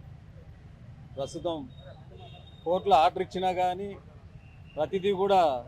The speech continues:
ఏలు పెట్టి చూసే పరిస్థితి కనిపిస్తా ఉంది. అక్కడ మమ్మల్ని ఏ రకంగా కానీ మిథున్ రెడ్డి గారిని ఇబ్బంది పెట్టాలా, ఏదో ఒక దేశద్రోహం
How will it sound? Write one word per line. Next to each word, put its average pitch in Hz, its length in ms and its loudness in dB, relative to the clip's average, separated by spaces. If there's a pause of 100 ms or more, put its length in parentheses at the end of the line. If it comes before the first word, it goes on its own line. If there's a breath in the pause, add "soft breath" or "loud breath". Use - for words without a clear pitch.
(720)
ఏలు 202 240 4
పెట్టి 190 240 0 (100)
చూసే 175 200 -2 (100)
పరిస్థితి 165 540 -2 (1200)
కనిపిస్తా 175 380 -2
ఉంది. 170 180 -2
అక్కడ 156 220 -4 (2250)
మమ్మల్ని 170 340 -2
ఏ 196 80 2
రకంగా 202 400 0
కానీ 202 420 -2 (680)
మిథున్ 175 200 -6
రెడ్డి 185 160 0
గారిని 175 340 2
ఇబ్బంది 190 320 0
పెట్టాలా, 175 520 0 (440)
ఏదో 190 260 4
ఒక 196 80 4
దేశద్రోహం 185 840 0